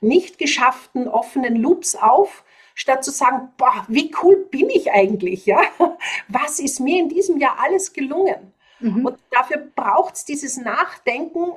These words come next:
Speaker 1: weil eben unser Bewo-, Unterbewu-, also unser, unser Verstand es dann einfach sonst abhakt. Ja, und ich kann mich erinnern, vor zwei Jahren ist ja meine große neue Homepage rausgekommen und das war wirklich, wirklich viel Arbeit. Und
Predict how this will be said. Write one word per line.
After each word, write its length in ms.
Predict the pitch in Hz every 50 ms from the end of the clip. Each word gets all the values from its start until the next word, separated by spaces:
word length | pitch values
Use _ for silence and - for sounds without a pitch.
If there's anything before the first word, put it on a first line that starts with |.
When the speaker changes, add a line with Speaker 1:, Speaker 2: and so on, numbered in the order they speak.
| -
Speaker 1:
weil 340 | - 202 208 214 240 294 339
eben 200 | 311 294 277 285
unser 220 | 262 269 277 277 277
Bewo-, 380 | 240 254 226 220 254 285 - -
Unterbewu-, 600 | - 277 294 294 - 269 285 277 269 294 294 -
also 240 | - 226 226 226
unser, 380 | 226 240 240 233 240 226 214 -
unser 200 | 240 240 240 247
Verstand 420 | 240 233 - - - 202 233 240
es 140 | 285 262 -
dann 120 | - 240 -
einfach 340 | - 220 226 - 247 -
sonst 420 | - - - 240 240 233 - - -
abhakt. 680 | 240 247 - - - 170 - - - - _ - - _ -
Ja, 180 | 214 233 269
und 200 | 262 254 - -
ich 120 | 220 - _
kann 160 | - 240 269
mich 140 | 277 - -
erinnern, 320 | 240 233 277 339 339 -
vor 160 | - 254 233
zwei 280 | - - - - 202 262
Jahren 360 | 269 240 202 196 240 311 330 - - _ _ _ _ -
ist 140 | - 226 -
ja 60 | 254
meine 200 | 240 233 233 240
große 380 | 233 - 196 214 - - - 285
neue 260 | 247 226 240 247 240
Homepage 380 | 233 294 370 381 - 226 214 - -
rausgekommen 720 | 202 190 226 247 - - 269 262 - - 247 247 269 254
und 160 | 247 247 247
das 120 | 262 247 269
war 320 | 262 269 269 240 233 226 247
wirklich, 440 | 302 359 427 415 - 403 - -
wirklich 360 | 233 254 254 254 240 233 - -
viel 180 | - 233 214
Arbeit. 500 | - - 175 170 196 202 - - - - _ _ _ _ _ _ _ _ _ - - - -
Und 440 | - 247 269 269 269 269 - -